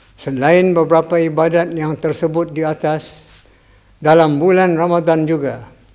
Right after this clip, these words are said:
kita adalah digalakkan untuk membanyakkan sedekah.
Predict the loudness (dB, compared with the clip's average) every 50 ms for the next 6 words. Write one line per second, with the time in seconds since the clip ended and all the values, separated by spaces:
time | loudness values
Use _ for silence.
0 | _ _ _ _ _ _ _ _ _ _ -8 -4 -4 -2 0 2 2 2 2 0
1 | -2 -4 -2 -2 -2 -4 -6 -8 -14 -20 -20 -18 -12 -8 -8 -6 -4 -2 -2 0
2 | 0 -2 -2 -4 -4 -4 -4 -2 -4 -4 -8 -10 -14 -20 -20 -20 -20 _ _ _
3 | _ _ _ _ _ -10 -8 -6 -4 -2 -2 -2 -2 -2 -4 -4 -2 -2 -2 -4
4 | -4 -2 -2 -2 -4 -6 -6 -4 -2 -2 0 -2 -2 -4 -6 -10 -14 -18 -20 _
5 | _ _ -6 -2 -2 0 0 0 -2 -6 -12 -14